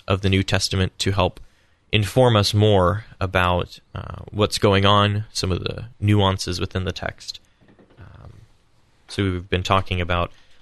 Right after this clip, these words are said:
the popular religion of the day, the sort of pagan cults that existed throughout the Roman Empire. Um, so now we'll transition into looking at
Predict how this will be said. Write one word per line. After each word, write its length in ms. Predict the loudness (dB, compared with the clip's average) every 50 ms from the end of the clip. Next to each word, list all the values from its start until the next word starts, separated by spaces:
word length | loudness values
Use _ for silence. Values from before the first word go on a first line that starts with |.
| -12 _
the 60 | -4
popular 420 | 0 2 2 2 2 2 2 2 4
religion 560 | 2 2 2 2 2 0 0 0 -2 -4 -6 -10 -14 _ _ -4
of 400 | -2 0 0 -2 -2 -4 -6 -4
the 80 | -2
day, 280 | 2 2 4 4 4 2
the 180 | 0 -2 -2 -2
sort 200 | -2 -4 -4 -4
of 160 | -4 -6 -4
pagan 400 | -2 -2 0 0 -2 -4 -6 -8 _ _ _ _ _ _ _ _ _ _ 0
cults 420 | 2 2 2 2 0 -4 -6 -6
that 220 | -2 0 2 2 2
existed 520 | 2 0 0 -2 -2 0 -2 -2 -4 -4 -2
throughout 260 | 0 0 2 2 0
the 80 | 0
Roman 280 | -2 0 0 0 -2 -4
Empire. 560 | -4 -6 -8 -8 -8 -6 -6 -4 -6 -6 -8 -10 -14 _ _ _ _ _ _ -20 -20 -16 -14
Um, 280 | -12 -12 -12 -14 -20 -20 _ _ _ _ _ -20 -20 -20 -18
so 180 | -10 -6 -4 -2
now 240 | 0 2 2 2
we'll 460 | 2 2 2 2 2 2 2 0 -4 -6 _ _ _ _ _ _ _ _ _ _ _ _ _ _ _ _ _ _
transition 560 | -2 0 2 2 2 2 0 0 0 -2 0
into 260 | 0 -2 0 0 2
looking 360 | 2 2 2 2 0 -2 -2 -2
at 340 | -2 0 0 0 -2 -4